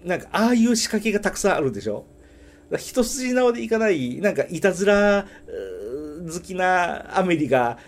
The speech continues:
こんなことやったらこんな風になりましたっていう、そういう仕掛けがたくさんあるんですけど、多分、あのアメリが好きな人は、このミックマックって映画好きだと思います。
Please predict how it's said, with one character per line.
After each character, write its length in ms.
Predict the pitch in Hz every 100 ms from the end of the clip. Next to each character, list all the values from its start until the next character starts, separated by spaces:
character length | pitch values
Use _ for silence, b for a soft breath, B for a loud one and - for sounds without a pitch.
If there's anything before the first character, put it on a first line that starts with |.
| B
こ 100 | -
ん 100 | 202
な 80 | 202
こ 80 | 208
と 80 | 190
や 100 | 139
っ 80 | -
た 100 | 127
ら 60 |
こ 100 | 117
ん 40 | 170
な 60 | 170
風 100 | 156
に 60 |
な 80 | 123
り 100 | 120
ま 100 | 131
し 60 | 131
た 80 |
っ 80 | 110
て 140 | - 113
い 80 | 113
う、 60 |
そ 160 | 120 170
う 40 |
い 40 | 175
う 40 |
仕 100 | 165
掛 160 | 160 147
け 60 |
が 60 | 160
た 80 | 139
く 60 |
さ 100 | -
ん 20 | 156
あ 20 |
る 100 | 123
ん 60 | 101
で 40 |
す 80 | -
け 60 |
ど、 300 | 120 120 101 B B B B -
多 160 | 254 277
分、 520 | 190 156 160 110 - - - - -
あ 120 | -
の 240 | 226 - 285
ア 40 |
メ 140 | 311
リ 80 | 247
が 60 | 139
好 100 | -
き 100 | -
な 80 | 170
人 200 | 113 117
は、 320 | 139 131 90 B B B B -
こ 100 | 226
の 100 | 214
ミ 120 | 202
ッ 80 | 202
ク 100 | 208
マ 60 | 220
ッ 40 |
ク 140 | 226
っ 20 | -
て 160 | 131
映 60 | 117
画 160 | 120
好 140 | 113 -
き 100 | 147
だ 100 | 127
と 80 | 110
思 140 | 101
い 40 |
ま 80 | 90
す。 440 | - - - -